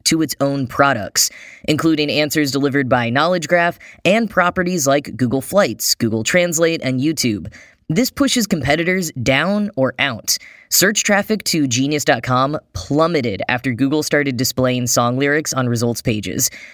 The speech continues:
TripAdvisor laid off two hundred people after losing traffic to Google's competing services. "Google makes the most money when, long-term, they can addict searchers to their platform," the S E O expert Rand Fishkin told The Markup.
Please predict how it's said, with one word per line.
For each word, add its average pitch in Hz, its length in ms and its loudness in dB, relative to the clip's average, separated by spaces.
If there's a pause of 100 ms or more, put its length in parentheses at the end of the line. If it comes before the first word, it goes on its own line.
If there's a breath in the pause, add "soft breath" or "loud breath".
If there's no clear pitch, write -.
(120)
TripAdvisor 208 760 2
laid 170 220 2
off 175 220 0
two 214 180 2
hundred 180 340 -2
people 175 480 0
after 131 220 -2
losing 131 300 0
traffic 123 440 0
to 135 100 0
Google's 123 360 0
competing 123 500 -2
services. 120 640 0 (540 loud breath)
"Google 240 280 4
makes 220 260 -2
the 185 100 -2
most 175 260 0
money 165 280 0
when, 147 420 0
long-term, 196 720 0
they 151 180 2
can 165 180 -4
addict 131 600 -2
searchers 135 500 0
to - 100 -6
their 120 160 2
platform," 120 640 -2 (220 loud breath)
the 127 120 4
S 120 180 0
E 120 140 0
O 117 60 2
expert 117 380 -2
Rand 117 260 0
Fishkin 117 420 -2
told 117 220 0
The 117 40 -2
Markup. 110 480 -2